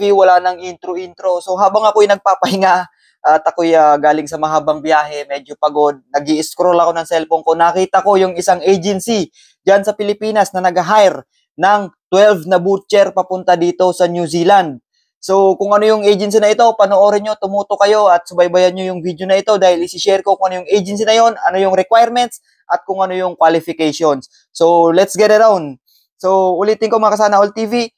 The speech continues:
ah, twelve butchers bound to New Zealand. No placement po ito, mga Kasana All T V. So, ang agency na nag-hire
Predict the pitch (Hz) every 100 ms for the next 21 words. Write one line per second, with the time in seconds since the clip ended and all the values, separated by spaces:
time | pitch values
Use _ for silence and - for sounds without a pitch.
0 | _ _ _ 156 170 170 170 220 240 190
1 | 156 220 - 226 180 - 170 190 185 190
2 | 196 175 214 220 226 196 _ _ _ 147
3 | 170 175 165 165 170 165 165 165 143 151
4 | 147 143 151 143 170 143 - _ _ -
5 | 156 160 160 160 180 220 240 262 240 269
6 | 262 156 - _ _ _ 156 196 190 196
7 | 180 233 208 190 202